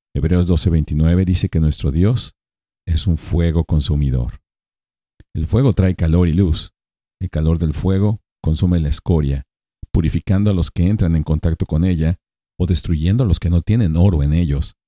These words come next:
El calor del fuego también representa el celo que debe marcar a los creyentes, quienes deben ser ardientes, no tibios, en su devoción a Cristo.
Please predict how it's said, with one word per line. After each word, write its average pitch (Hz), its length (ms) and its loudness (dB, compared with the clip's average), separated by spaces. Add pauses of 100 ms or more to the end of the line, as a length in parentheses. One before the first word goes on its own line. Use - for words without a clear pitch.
(640)
El 85 100 -2
calor 82 300 0
del 80 140 0
fuego 95 400 0
también 87 320 2
representa 82 500 -2
el 78 100 -2
celo 101 520 0 (160)
que 80 100 -2
debe 82 220 2
marcar 73 380 -2
a 73 60 -2
los 69 160 -4
creyentes, 78 720 -4 (420)
quienes 85 280 2
deben 92 220 4
ser 82 180 2
ardientes, 78 800 -2 (120)
no 92 140 0
tibios, 71 560 -4 (260)
en 78 140 -4
su 82 120 -2
devoción 73 420 -2
a 80 60 -2
Cristo. 98 440 -2